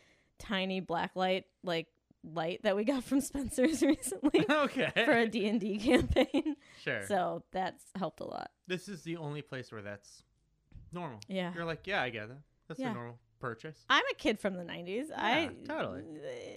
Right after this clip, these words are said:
Speaker 1: yeah.
Speaker 2: I had a black light poster with
Speaker 1: I had
Speaker 2: black velvet.
Speaker 1: Yeah, me too.
Speaker 2: Yeah, I loved
Speaker 1: And
Speaker 2: it.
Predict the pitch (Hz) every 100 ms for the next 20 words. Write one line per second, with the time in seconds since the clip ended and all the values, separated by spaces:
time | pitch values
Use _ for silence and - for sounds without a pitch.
0 | - 240 240 202 151 190 147 123 120 120
1 | 143 143 147 170 165 117 98 - 135 254
2 | 294 277 233 160 175 110 - 254 381 359
3 | 349 453 440 233 190 196 151 202 247 240